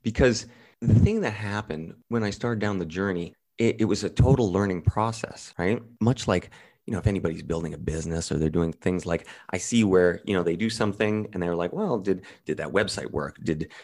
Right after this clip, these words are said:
did this thing work?" Right? And then if it didn't, they go back and they say, "Okay, well, what did work and how can I improve it?" And you're just, it, you're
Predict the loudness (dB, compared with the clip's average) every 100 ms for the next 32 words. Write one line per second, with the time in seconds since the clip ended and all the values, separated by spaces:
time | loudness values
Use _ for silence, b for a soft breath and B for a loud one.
0 | B -4 2 2 2 -2 0 0 0 2
1 | 4 4 0 -2 0 0 -2 -2 2 4
2 | 2 -2 -2 0 2 2 2 0 -6 0
3 | 2 2 2 4 2 4 2 2 0 -2
4 | -4 -18 -6 -2 -2 0 -2 0 0 0
5 | 2 2 2 2 -2 -2 -6 -6 -2 -2
6 | 0 0 -2